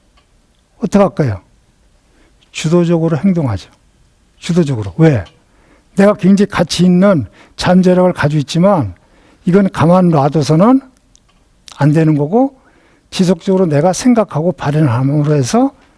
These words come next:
가치가 나온다는 걸 알기 때문에 자기 스스로 주도적으로 행동하려고 그렇게 애쓰죠. 그러면 공부도 어때요? 주도적으로 하려고 그래야 잘하는 거거든요.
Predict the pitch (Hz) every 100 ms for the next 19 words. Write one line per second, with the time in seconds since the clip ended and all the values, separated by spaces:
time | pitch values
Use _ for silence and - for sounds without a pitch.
0 | _ _ _ _ - 165 - 180 208 254
1 | - _ _ _ - 147 160 160 156 160
2 | 170 127 139 131 143 135 214 156 98 _
3 | _ _ _ - 196 196 - 208 196 180
4 | 104 - 185 202 180 175 175 233 202 170
5 | 147 135 131 139 - _ _ - 147 147
6 | 127 123 196 143 90 - _ _ _ _
7 | _ _ _ _ _ _ _ _ _ 214
8 | 208 - 185 214 208 202 160 165 117 90
9 | _ _ _ _ _ _ _ _ _ _
10 | _ _ _ - - 165 190 185 180 202
11 | 233 220 208 143 127 135 180 254 - _
12 | _ _ _ _ _ _ _ _ - -
13 | 160 151 139 113 98 104 170